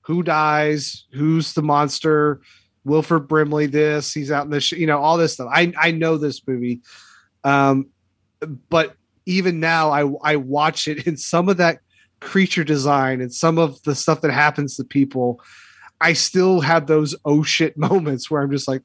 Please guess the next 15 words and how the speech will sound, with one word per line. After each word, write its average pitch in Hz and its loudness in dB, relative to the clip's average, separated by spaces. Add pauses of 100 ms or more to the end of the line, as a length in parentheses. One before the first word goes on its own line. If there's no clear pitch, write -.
(120)
"Oh 254 4
my 135 -2 (180)
God," 151 0
like, 127 -8
that 170 4
is 143 -4 (300)
still 226 0
to - -4
this 151 0
day 139 0 (840)
just - 0
so 202 2
gnarly 147 2
and 143 0
so 170 2